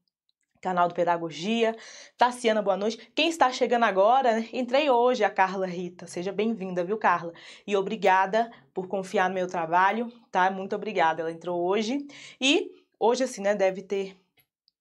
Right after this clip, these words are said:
né, feita a última turma, a inscrição pra última turma. No momento, a nossa sala está fechada, nós vamos abrir, né, novamente. Então, se você quiser entrar, você entra na lista de espera, tá bom? Continue estudando aqui com a gente,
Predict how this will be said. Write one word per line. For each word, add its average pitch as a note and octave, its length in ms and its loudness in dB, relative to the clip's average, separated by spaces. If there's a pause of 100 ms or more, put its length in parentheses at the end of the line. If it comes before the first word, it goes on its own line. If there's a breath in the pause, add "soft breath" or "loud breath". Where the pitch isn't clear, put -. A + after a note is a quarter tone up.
(300)
né, F3 140 -6
feita F3 300 0
a E3+ 40 4
última F3 300 -6
turma, F#3 260 -6
a F3 40 -6
inscrição - 320 -10
pra F3 120 -2
última F3+ 280 -4
turma. F3+ 420 -10 (340 loud breath)
No G#3 140 -4
momento, A#3 480 2
a A#3+ 80 2
nossa G#3 260 -2
sala F#3 240 2
está F#3 240 0
fechada, G#3+ 800 0 (380 loud breath)
nós F#3 160 0
vamos G3+ 220 -4
abrir, F#3+ 560 0
né, - 120 -8
novamente. F3+ 760 -2 (160 loud breath)
Então, G3+ 160 0
se G3+ 100 -10
você G3 220 -6
quiser G3 240 -2
entrar, G3+ 240 0
você G#3+ 220 -4
entra G#3+ 160 -8
na G#3 160 0
lista G#3 340 -6
de F3+ 100 -8
espera, G#3+ 640 0
tá F#3 160 0
bom? A3+ 300 0 (100)
Continue B3 400 -2
estudando A3+ 360 -2
aqui G#3+ 200 -6
com - 80 -6
a F#3+ 60 0
gente, F#3+ 340 -12